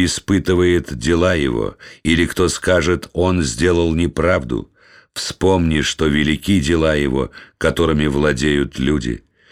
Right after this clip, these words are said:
Всякий человек по себе знает, насколько страдают люди.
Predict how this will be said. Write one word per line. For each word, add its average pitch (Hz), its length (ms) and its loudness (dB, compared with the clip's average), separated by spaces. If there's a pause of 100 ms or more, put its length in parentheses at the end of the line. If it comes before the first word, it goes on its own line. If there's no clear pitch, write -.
(200)
Всякий 104 500 0
человек 95 540 0
по 95 140 0
себе 92 360 0
знает, 85 600 0
насколько 82 720 -2
страдают 73 720 -2
люди. 67 420 -2